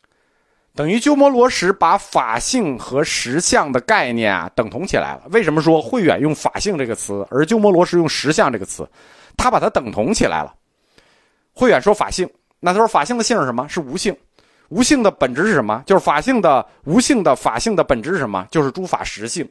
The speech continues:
所以法性等于实相，可以互换，这是从认识论的角度上下定义的。所以说，鸠摩罗什讨论的实相论与慧远所写的法性论，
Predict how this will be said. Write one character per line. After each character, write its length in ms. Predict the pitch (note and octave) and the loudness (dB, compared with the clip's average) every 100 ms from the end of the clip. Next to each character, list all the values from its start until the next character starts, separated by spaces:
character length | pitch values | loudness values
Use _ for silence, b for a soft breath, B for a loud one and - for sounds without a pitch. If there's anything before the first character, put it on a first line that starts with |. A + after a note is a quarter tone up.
| b - | b -18
所 260 | - C#3+ | -2 2
以 240 | F#3+ A#2+ b b | 2 0 b b
法 280 | - D#3 B2 | -6 -4 -2
性 240 | - F3+ A#2+ | -4 -6 -4
等 200 | B2 G2+ | -4 -4
于 160 | A#2 | -6
实 240 | C#3 - C3 | -4 -4 -2
相， 200 | - - _ _ _ _ _ _ _ _ _ _ _ _ _ _ _ _ _ _ | 0 -2 _ _ _ _ _ _ _ _ _ _ _ _ _ _ _ _ _ _
可 100 | F3 | 0
以 40 | G3 | 2
互 180 | G#3+ | 2
换， 180 | G3 F3 - _ - | 0 0 -2 _ -2
这 120 | E3+ | 0
是 80 | C#3+ | 2
从 360 | C3 C#3+ E3+ - | 0 0 -2 0
认 180 | G#3 E3 | 0 2
识 80 | |
论 160 | C#3 C#3 | 2 2
的 80 | A2+ | 0
角 160 | F2+ | -2
度 80 | F2 | 0
上 140 | A2 G#2+ | -2 -2
下 140 | G2+ | -2
定 120 | A2 | -4
义 200 | A2 F#2+ | -8 -12
的。 100 | - _ b b b | -16 _ b b b
所 180 | - F3 | 0 2
以 60 | D#3 | 4
说， 260 | F3 F3+ b b b b b _ | 4 2 b b b b b _
鸠 180 | A#3 A#3+ | 2 4
摩 160 | A#3 | 6
罗 180 | A3+ G#3+ | 6 2
什 180 | - F3 | 4 2
讨 200 | - C3 | 2 0
论 160 | A#2+ D3 | 2 2
的 80 | C3 | 2
实 240 | - D3 | 2 0
相 220 | - E3 | 2 2
论 160 | D3 B2+ - b b b | 2 0 -2 b b b
与 100 | B2 | -4
慧 220 | - A#3+ | 2 4
远 160 | C#3+ A2 | 4 2
所 180 | C#3 F3+ | 0 0
写 320 | - A#2 E2+ | 0 -4 -2
的 120 | A#2+ | -2
法 240 | - B2+ | -2 -2
性 180 | E3+ A3+ | -2 0
论， 100 | D3+ | -2